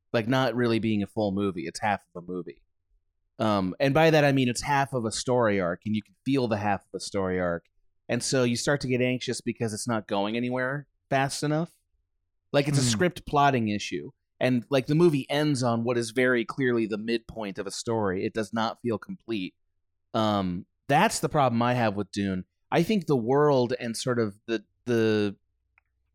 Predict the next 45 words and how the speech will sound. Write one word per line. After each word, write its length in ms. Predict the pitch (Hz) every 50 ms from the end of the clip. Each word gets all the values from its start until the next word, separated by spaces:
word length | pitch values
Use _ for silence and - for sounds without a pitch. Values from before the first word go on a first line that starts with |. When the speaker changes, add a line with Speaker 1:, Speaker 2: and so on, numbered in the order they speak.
| _ _ _
Speaker 1:
almost 280 | - 185 254 320 - -
the 160 | 220 190 143
opaque 640 | 113 139 135 - - 131 147 139 147 143 - - 131
way 240 | 131 127 127 131
that 240 | 117 120 120 120 113 - _ _
Denis 480 | - 127 123 127 127 127 123 123 120 117 - _ _ _ _ _ _ _ _ _ _ _ _ _ _ _ _ _ -
Villeneuve 580 | 123 127 127 123 120 120 117 120 120 117 107
sort 200 | - - 131 123
of 100 | 113 104
explains 840 | 110 - 120 - - - - - 113 110 113 117 123 127 127 - -
things 280 | - 139 139 139 127
by 180 | 113 135 123 127
showing, 420 | 123 - - 190 185 185 180 160 135
but 160 | 139 - -
not 280 | 139 135 135 - - -
totally 760 | - 139 135 131 131 131 127 131 127 120 120 117 113 - _ _ _ _ _ _ -
expositing. 840 | 113 - - - - 117 110 113 123 120 147 147 165 175 180 190 - - _ _ _ _
He's 160 | 170 165 -
so 160 | - 262 262
good 240 | 170 - 160 190 180
at 160 | 160 - -
that. 240 | 107 101 95 - - _ _ _ _ _
He 100 | 160 165
doesn't 260 | 196 233 226 240 226
have 280 | 208 220 220 214 190 185
the 160 | 170 151 -
characters 680 | - - 175 160 165 127 127 123 107 101 143 139 -
Speaker 2:
Yeah. 40 | 135
Speaker 1:
in 40 | 131
an 80 | 127 123
Aaron 280 | - 143 147 143 131
Sorkin 480 | 120 - - 143 143 147 - - 127 113
movie, 320 | 113 110 107 101 101 101
like, 160 | 98 98 95
explain 520 | - - - - - 123 127 131 127 120 -
Speaker 2:
Well, 120 | 208 214
Speaker 1:
this, 60 | 190
Speaker 2:
his 60 | 165 -
Speaker 1:
this, 40 | -
and 40 | 220
Speaker 2:
characters 380 | 208 220 226 226 254 254 240 180
Speaker 1:
this. 100 | 208 208
Speaker 2:
are 60 | 196
also 260 | 190 185 175 - 185
restrained 880 | 175 160 156 147 - - - - 185 180 160 139 123 117 113 143 151 -